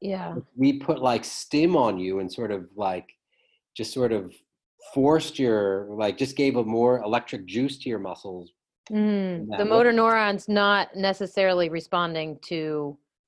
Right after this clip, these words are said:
Speaker 1: just
Speaker 2: It's
Speaker 1: getting
Speaker 2: some-,
Speaker 1: more
Speaker 2: it's
Speaker 1: juice going.
Speaker 2: centrally in your brain. Your brain is saying, for whatever reason, "Okay, like, I could move this with a hundred and sixty pounds, but I'm only gonna use eighty pounds to move it."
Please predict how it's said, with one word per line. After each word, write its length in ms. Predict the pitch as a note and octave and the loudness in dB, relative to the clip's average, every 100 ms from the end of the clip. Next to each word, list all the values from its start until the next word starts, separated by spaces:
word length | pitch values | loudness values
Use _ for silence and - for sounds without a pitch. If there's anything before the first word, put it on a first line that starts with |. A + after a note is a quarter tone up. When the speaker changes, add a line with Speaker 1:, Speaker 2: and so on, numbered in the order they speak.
| _ _ _ _ - | _ _ _ _ 0
Speaker 1:
just 180 | F#3+ F#3 | 2 2
Speaker 2:
It's 80 | |
Speaker 1:
getting 180 | G#3 F3+ | 0 4
Speaker 2:
some-, 200 | F3 F#3 F3+ | 4 2 -2
Speaker 1:
more 120 | F3 E3 | 0 0
Speaker 2:
it's 300 | C#3+ F3 - | -2 -6 -4
Speaker 1:
juice 280 | G3 D#3+ | -2 0
going. 60 | E3 | 2
Speaker 2:
centrally 480 | D#3+ D#3+ C3 G#2+ G2+ G#2 | 2 2 2 2 0 -2
in 160 | B2+ C3 | 0 2
your 160 | B2+ A2+ | 2 2
brain. 440 | A2 C3+ C#3+ G2+ | 2 4 4 2
Your 140 | G2+ | -2
brain 320 | F#2+ A2 A#2 A#2+ | 0 0 2 0
is 180 | A#2 - | -2 -4
saying, 280 | A#2 A2 | -4 -4
for 140 | G2+ G2+ | -6 -8
whatever 360 | F#2+ A2 A#2 | -4 -4 -2
reason, 480 | A2 A#2 G2 E2 D#2+ - | 0 0 -2 -8 -10 -10
"Okay, 420 | G2+ - F#2+ D#2+ - | -8 -6 -6 -8 -10
like, 200 | F2 E2+ - _ _ - | -8 -8 -12 _ _ -4
I 180 | A2 A#2 | -2 -2
could 240 | - C3 | -2 0
move 340 | A2+ A#2 B2+ | 2 0 0
this 240 | B2+ B2 - | 0 -2 -2
with 140 | A2+ | -8
a 60 | G#2+ | -8
hundred 320 | A#2+ A#2 A#2 | -6 -6 -6
and 100 | A2 | -6
sixty 320 | B2 A2+ - | -10 -12 -14
pounds, 540 | B2+ C3+ C3+ D3+ D#3+ - | -8 -6 -4 -4 -6 -8
but 120 | A2 | -8
I'm 120 | G2+ | -4
only 260 | G#2 A#2+ A#2+ | 0 0 0
gonna 180 | A#2 A2+ | 0 -2
use 280 | G#2+ G#2 G2 | -2 -6 -6
eighty 280 | G#2 G#2+ G2+ | -6 -4 -4
pounds 580 | G#2 E2+ D#2 D2+ _ _ _ | -8 -12 -14 _ _ _ _
to 60 | F2+ | -10
move 200 | F2 | -10
it." 100 | E2+ | -10